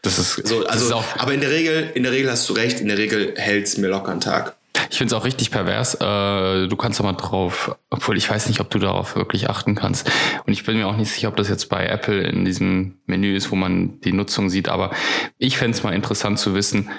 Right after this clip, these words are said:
Speaker 1: wie viel aktiv, also mit Bildschirm, die Nutzung mit dem Handy ist und wie viel passiv, also nur Musik hören oder so, die Nutzung mit dem Handy ist. Weil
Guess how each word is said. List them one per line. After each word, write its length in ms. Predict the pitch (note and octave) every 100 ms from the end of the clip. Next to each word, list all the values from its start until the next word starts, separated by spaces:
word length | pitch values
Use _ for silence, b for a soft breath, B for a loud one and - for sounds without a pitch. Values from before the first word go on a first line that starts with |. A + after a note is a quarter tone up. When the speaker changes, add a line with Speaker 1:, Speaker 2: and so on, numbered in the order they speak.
| B
Speaker 1:
wie 140 | G2+
viel 460 | G#2+ - G#2+ G2+ -
aktiv, 560 | G2 G#2 - - B2 -
also 160 | F#2+
mit 240 | G2 A2 -
Bildschirm, 560 | B2 B2+ B2+ C3 C#3
die 100 | C3+
Nutzung 320 | B2 B2+ - B2+
mit 60 |
dem 60 | A#2+
Handy 240 | B2+ B2+
ist 120 | A#2 -
und 140 | G#2
wie 60 | A2
viel 160 | G#2+
passiv, 440 | - A#2+ - F2+ -
also 120 | F#2+
nur 120 | G2
Musik 380 | F#2+ F#2+ A2 -
hören 180 | G2+ F#2
oder 140 | F2+
so, 140 | D#2+ E2+
die 120 | F2
Nutzung 300 | F2 - F2+
mit 80 | F2
dem 40 |
Handy 240 | F2+ F2 F2
ist. 180 | E2+ B B B B
Weil 340 | - G2 G2